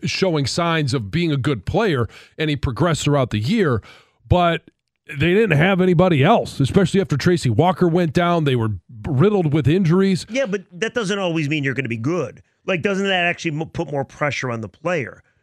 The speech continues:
Speaker 2: Knowing that, yes, you're not gonna be replaced in season, but at the same time, we're always looking to get better,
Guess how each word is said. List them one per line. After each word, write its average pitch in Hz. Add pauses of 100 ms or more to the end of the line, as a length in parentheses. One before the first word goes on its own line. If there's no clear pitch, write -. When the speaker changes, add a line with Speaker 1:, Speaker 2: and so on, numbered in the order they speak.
(180)
Speaker 2:
Knowing 175
that, 170
yes, 170
you're 151
not 160
gonna 190
be 170
replaced 151
in 147
season, 131
but 135
at -
the 139
same 147
time, 156 (360)
we're 156
always 190
looking 156
to 147
get 123
better, 151